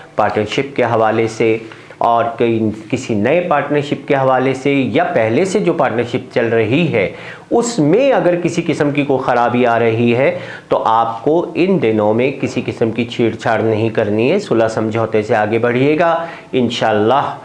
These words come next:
आपको आने वाले दिनों में इसके बेहतर असरात मिलेंगे और बेहतर तरीके से आपको असरात मिलने वाले हैं।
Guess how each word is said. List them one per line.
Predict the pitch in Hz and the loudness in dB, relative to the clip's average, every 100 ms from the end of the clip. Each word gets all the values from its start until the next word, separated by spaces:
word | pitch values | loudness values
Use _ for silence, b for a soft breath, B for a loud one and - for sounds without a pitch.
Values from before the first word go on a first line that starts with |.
| B B B - | B B B 0
आपको | 110 107 - - 113 117 - - 135 | 2 0 -4 -4 0 0 0 -2 0
आने | 175 175 | 2 2
वाले | 135 113 110 | 2 2 0
दिनों | 107 107 107 107 | 0 2 2 2
में | 123 160 B B - | 0 -2 B B -4
इसके | 117 - 120 | -4 -2 -2
बेहतर | 113 107 - 113 | 0 -2 0 0
असरात | 104 98 107 98 101 - B B - | 0 -2 0 0 0 -6 B B -4
मिलेंगे | 107 110 104 101 113 | 0 2 2 2 2
और | 127 117 90 | 2 2 0
बेहतर | 107 101 - 131 - - - | -2 -2 -2 0 -2 -8 -6
तरीके | 110 117 147 117 | -2 0 0 0
से | 104 110 | 0 0
आपको | 92 - 95 | 0 0 -2
असरात | 90 104 90 - | 0 -2 -2 -2
मिलने | 92 87 90 | 0 2 2
वाले | 87 85 82 | 2 0 -2
हैं। | 80 87 | -2 -6